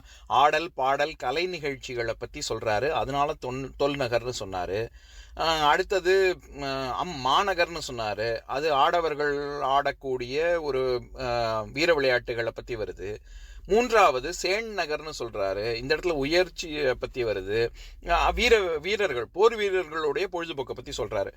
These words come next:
அப்ப இந்த, ஆ, தொல் நகர், மாநகர், சேன் நகர் அப்படின்னு ஒரே நகரத்தை விதவிதமான அடை போட்டு சொல்றதுக்கும் ஒரு உள்ளர்த்தம் இருக்கு.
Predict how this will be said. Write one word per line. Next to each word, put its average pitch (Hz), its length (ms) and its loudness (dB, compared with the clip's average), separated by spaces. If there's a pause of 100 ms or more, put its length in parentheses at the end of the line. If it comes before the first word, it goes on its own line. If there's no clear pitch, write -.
(280)
அப்ப 185 220 6
இந்த, 170 460 4 (180)
ஆ, 143 400 0
தொல் 196 220 0
நகர், 170 420 2 (200)
மாநகர், 151 680 4 (300)
சேன் 180 320 0
நகர் 147 320 2 (120)
அப்படின்னு 151 600 -4
ஒரே 123 340 -2
நகரத்தை 156 480 0
விதவிதமான 143 680 0
அடை 131 240 4
போட்டு 143 320 -6
சொல்றதுக்கும் 147 540 -2
ஒரு 202 160 4
உள்ளர்த்தம் 156 440 2
இருக்கு. 117 240 -2